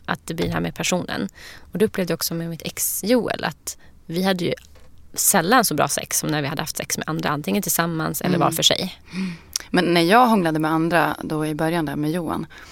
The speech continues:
Speaker 2: då var jag så, alltså jag hade så dåligt samvete efter det. När jag kom tillbaka till honom så ville jag ge honom jättemycket och liksom ta vara på oss.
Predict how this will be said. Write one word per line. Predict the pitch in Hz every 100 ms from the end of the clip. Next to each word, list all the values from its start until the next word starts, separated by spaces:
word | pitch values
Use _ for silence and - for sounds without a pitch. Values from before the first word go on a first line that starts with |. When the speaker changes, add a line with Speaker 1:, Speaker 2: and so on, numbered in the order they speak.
| -
Speaker 2:
då | - 170 196 208 - - - - - 240
var | 165
jag | 165 151 147 -
så, | - 147 143
alltså | -
jag | 175
hade | 190
så | 180
dåligt | 170 156
samvete | - 202 151 151 269 - -
efter | - -
det. | - - -
När | -
jag | 165
kom | 180
tillbaka | 160 165 160
till | 165
honom | 175 185 180 151 147 - -
så | -
ville | 160 151
jag |
ge | 147 202 151
honom | 135 131
jättemycket | 139 170 156 - - -
och | - 147
liksom | 147
ta | -
vara | 151 147 160
på | -
oss. | - - - -